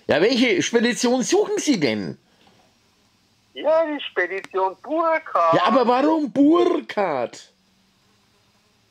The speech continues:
Speaker 2: Ja, der Name kommt mir so bekannt vor.
Speaker 1: Woher?
Speaker 2: Ja, weil bei mir in der Nachbarschaft jemand auch Burkhardt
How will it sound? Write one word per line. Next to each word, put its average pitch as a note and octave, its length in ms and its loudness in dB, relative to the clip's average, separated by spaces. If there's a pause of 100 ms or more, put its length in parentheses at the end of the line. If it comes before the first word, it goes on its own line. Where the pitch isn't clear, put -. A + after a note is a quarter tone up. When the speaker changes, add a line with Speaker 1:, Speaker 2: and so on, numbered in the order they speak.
(1120)
Speaker 2:
Ja, C3+ 180 -2
der F#3+ 140 -2
Name G#3 460 -2
kommt G#3 220 -4
mir G3+ 120 -2
so F3 120 -10
bekannt B2 540 -6
vor. A#2 500 -4 (360)
Speaker 1:
Woher? G2 560 0 (2000)
Speaker 2:
Ja, A3 500 -2
weil G3+ 160 -2
bei F3 180 -4
mir D#3+ 400 -6
in D3+ 80 -14
der C#3+ 100 -6
Nachbarschaft G3+ 640 -6
jemand D#3 420 -8
auch B2+ 300 -6 (540)
Burkhardt A2 1040 -4